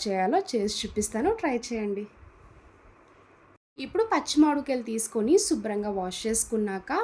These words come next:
పైన తొక్క మొత్తం చెక్కేసుకోండి. మీరు మామిడికాయలు తీసుకున్నప్పుడు మరీ ఎక్కువ పులుపు ఉన్నది అక్కర్లేదండి, కొంచెం పులుపు ఉంటే సరిపోద్ది.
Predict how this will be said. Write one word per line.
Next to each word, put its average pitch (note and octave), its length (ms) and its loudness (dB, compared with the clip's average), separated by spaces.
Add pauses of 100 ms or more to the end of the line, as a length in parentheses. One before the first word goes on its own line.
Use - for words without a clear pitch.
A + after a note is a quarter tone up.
(140)
పైన A3+ 220 -2 (120)
తొక్క B3+ 320 -4
మొత్తం F4+ 300 2 (100)
చెక్కేసుకోండి. G#3 720 -4 (1800)
మీరు A3 240 2
మామిడికాయలు C4+ 540 0
తీసుకున్నప్పుడు B3+ 640 -2 (140)
మరీ A#3 220 -2 (120)
ఎక్కువ - 240 0 (100)
పులుపు C#4 320 4
ఉన్నది C#4 240 2
అక్కర్లేదండి, A#3+ 580 0 (140)
కొంచెం D#4 380 6 (100)
పులుపు D4 320 4
ఉంటే C#4+ 260 2
సరిపోద్ది. G3+ 520 -2